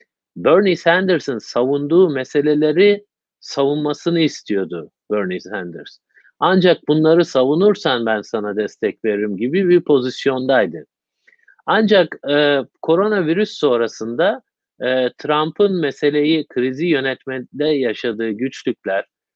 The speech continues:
ve Amerikan halkının yaşadığı güçlükler de göz önüne alındığında, e, Bernie Sanders biraz da a-, araya eski başkan Obama'nın, e, girmesiyle, e, şeye, Biden'a,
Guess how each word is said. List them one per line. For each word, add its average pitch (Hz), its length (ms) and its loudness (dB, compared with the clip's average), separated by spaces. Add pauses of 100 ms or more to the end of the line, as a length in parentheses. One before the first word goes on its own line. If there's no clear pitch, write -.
(140)
ve 110 80 -4
Amerikan 131 420 -2
halkının 127 420 -2
yaşadığı 123 640 -2
güçlükler 123 680 -2
de 131 60 4
göz 113 240 0
önüne 123 320 -4
alındığında, 123 840 -2 (500)
e, 113 340 -2
Bernie 156 300 2
Sanders 160 520 2 (100)
biraz 147 380 4
da 147 220 4 (320)
a-, 131 200 -6 (320)
araya 135 580 4
eski 139 360 -6
başkan 127 380 -4
Obama'nın, 120 840 -4 (120)
e, 107 260 -2
girmesiyle, 127 960 -2 (600)
e, 131 420 2 (1160)
şeye, 165 460 2
Biden'a, 151 720 0